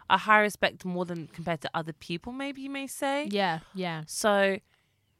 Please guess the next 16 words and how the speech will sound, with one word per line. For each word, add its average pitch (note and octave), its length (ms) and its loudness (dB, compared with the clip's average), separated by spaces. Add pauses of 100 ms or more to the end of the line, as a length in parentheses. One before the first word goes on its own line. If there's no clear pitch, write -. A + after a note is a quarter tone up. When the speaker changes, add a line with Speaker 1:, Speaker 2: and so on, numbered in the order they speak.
(960)
Speaker 1:
I A3+ 140 0
just C#4 200 -8
don't B3 140 2
understand G#3+ 400 -2
how G3+ 100 -4
you F#3 120 0
disrespected - 720 -6
Shaq - 380 -6
that - 180 -6
badly. D#3+ 600 -6 (460)
Speaker 2:
I B3 80 2
think D#4+ 280 -6 (160)
Speaker 1:
I G#3+ 140 4
just A#3+ 200 -6
feel C4+ 100 2
like C4 180 2